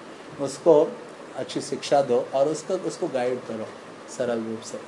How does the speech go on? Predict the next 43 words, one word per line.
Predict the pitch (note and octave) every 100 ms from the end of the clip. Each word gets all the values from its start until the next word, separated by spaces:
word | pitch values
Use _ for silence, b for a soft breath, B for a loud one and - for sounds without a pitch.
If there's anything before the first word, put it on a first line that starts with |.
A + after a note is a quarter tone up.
| - - - - -
तो |
हम | C3
बेस्ट | C3+ B2 D#3+ F#3 -
हितैषी | C3+ C#3 C#3+ - C#3
हो | A#2
सकते | G#2+ A2+ - B2+
हैं | A2 G#2+ - - - -
किसी | A2+ - A#2
के। | A2+ G#2+ - - - -
हाँ, | B2 C#3
तो | D3
वही | C3 C3+ E3
चीज़ | E3 D3
हमें | C3 C3+ C3+
करनी | B2 A#2+ B2+
है। | A2 G#2+ - - - -
तो |
वो | D3 E3
डिवोटी | D#3+ E3 E3 E3
मुंबई | D#3 D#3 E3
में | E3+ E3
आए | D3+ E3
तो | D#3+ E3
उनके | E3 F3+
पास | E3+ -
एक | F#3+ G3+
भी | G#3
भक्त | E3 D#3+ -
नहीं | D3 D3
था, | B2 G#2 - - - - - -
और | D#3+ E3
आते | E3 E3+ G#3+
ही | A3+
एक | G3 G3
साल | - F#3+
में | G3 G3+
उन्होंने | G3 G#3 G3+ - - - -
ढाई | C#3 D#3+ G3+
सौ | G#3+ G3
भक्त | F3
बना | E3 D#3 C#3
लिए। | C3 B2
कितने? | A2+ E3 G#2 B3+